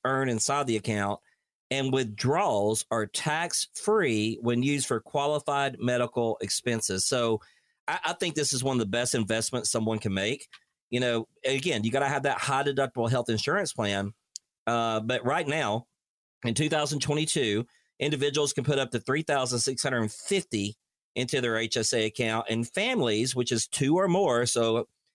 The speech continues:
you know, if you just have a spouse that's considered family, you can put up to seventy-three hundred dollars, uh, into the H S A for two thousand twenty-two. And people fifty-five and older, let me make sure that's, everybody understands that, it's usually fifty. In an H S A, it's fifty-five and older,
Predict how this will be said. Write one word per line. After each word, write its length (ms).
you 100
know, 360
if 100
you 100
just 220
have 140
a 60
spouse 480
that's 160
considered 420
family, 500
you 80
can 100
put 140
up 100
to 80
seventy-three 840
hundred 200
dollars, 560
uh, 260
into 260
the 300
H 180
S 160
A 120
for 120
two 160
thousand 300
twenty-two. 600
And 280
people 300
fifty-five 840
and 100
older, 260
let 80
me 120
make 80
sure 180
that's, 400
everybody 260
understands 440
that, 260
it's 180
usually 240
fifty. 560
In 120
an 80
H 160
S 160
A, 100
it's 160
fifty-five 520
and 100
older, 320